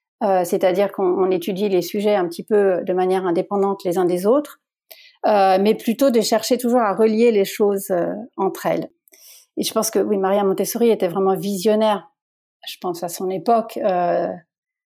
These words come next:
par rapport à, à cette, cette idée de l'éducation et qu'elle a appelée l'éducation cosmique. Donc, je pense que le terme ne lui a pas beaucoup servi parce que c'est très,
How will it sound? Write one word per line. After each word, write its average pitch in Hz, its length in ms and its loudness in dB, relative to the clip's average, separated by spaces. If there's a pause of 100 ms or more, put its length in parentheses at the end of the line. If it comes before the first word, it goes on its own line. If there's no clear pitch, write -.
(160)
par 190 120 -4
rapport 190 380 -4
à, 175 300 -2
à 185 60 -6
cette, - 300 -6
cette - 260 -6
idée 208 240 2
de 185 60 -4
l'éducation 196 800 0 (580)
et - 60 -10
qu'elle 190 200 2
a 180 100 2
appelée 214 260 2
l'éducation 190 500 -2
cosmique. 226 640 2 (220)
Donc, 220 100 4
je 240 180 4
pense 262 180 0
que - 80 2
le 226 220 4
terme 262 320 4
ne 233 80 4
lui 208 140 2
a 202 80 2
pas 254 140 2
beaucoup 226 240 0
servi 226 540 2
parce 196 180 0
que - 80 -6
c'est 240 160 0
très, 202 380 0